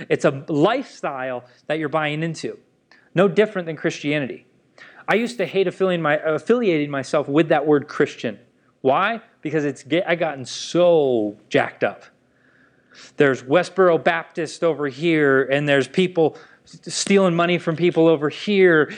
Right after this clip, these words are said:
and everything in between. I'm like, "Man,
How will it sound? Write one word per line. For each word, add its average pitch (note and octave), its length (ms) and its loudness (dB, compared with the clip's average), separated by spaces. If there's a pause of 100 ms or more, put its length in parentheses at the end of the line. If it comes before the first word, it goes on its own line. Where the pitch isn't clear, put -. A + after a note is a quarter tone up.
(140)
and D#3 240 -2
everything F#3+ 600 -2
in F3 140 -4
between. D3 600 -8 (1000)
I'm D3+ 80 -6
like, B2+ 120 -10
"Man, E3+ 340 -2